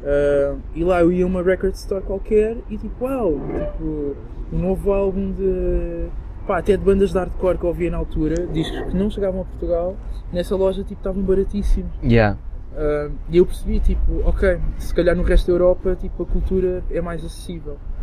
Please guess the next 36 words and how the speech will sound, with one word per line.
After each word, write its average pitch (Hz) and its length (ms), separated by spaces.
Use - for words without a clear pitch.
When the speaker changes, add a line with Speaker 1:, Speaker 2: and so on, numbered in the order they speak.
Speaker 1:
Ah, 123 260
Speaker 2:
Aliás, 117 360
a 92 100
cultura 107 340
em 104 40
Portugal 110 280
não 123 80
recebe 104 340
um 110 200
único 110 240
apoio 92 360
neste 95 240
momento. 92 340
Ah, 98 480
Speaker 1:
Ah, - 60
Speaker 2:
tirando 131 420
Speaker 1:
existe, 151 320
existem - 40
Speaker 2:
a 120 40
E 143 40
G 123 180
A 131 260
Speaker 1:
poucos, - 220
sim. 143 200
Speaker 2:
e 110 320
as, 104 160
as 107 160
autarquias 110 460
Speaker 1:
Uhum. 131 60
Speaker 2:
podem 110 220
fazer 107 220
muito 110 120
trabalho 107 320
nesse 107 300
aspecto, - 320
Speaker 1:
Sim. - 40